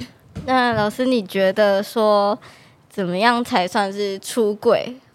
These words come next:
那出柜要讲出来重要吗？还是不应该要有这个，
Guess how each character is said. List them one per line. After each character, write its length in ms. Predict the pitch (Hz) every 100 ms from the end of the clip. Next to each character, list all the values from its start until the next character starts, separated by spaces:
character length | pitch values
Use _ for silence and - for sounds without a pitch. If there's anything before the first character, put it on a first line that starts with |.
| _ _ -
那 300 | 208 196 190
出 300 | - 277 254
柜 320 | 254 269 160
要 260 | 139 214 202
讲 260 | - 180 180
出 140 | 233
来 180 | 196 185
重 280 | - 208 202
要 200 | 214 196
吗？ 240 | 185 185
还 140 | 220 180
是 440 | - 208 208 208 - - _ _
不 180 | - 311
应 160 | 277 277
该 260 | 269 247
要 160 | 247 233
有 180 | 196 175
这 180 | 202
个， 60 | 190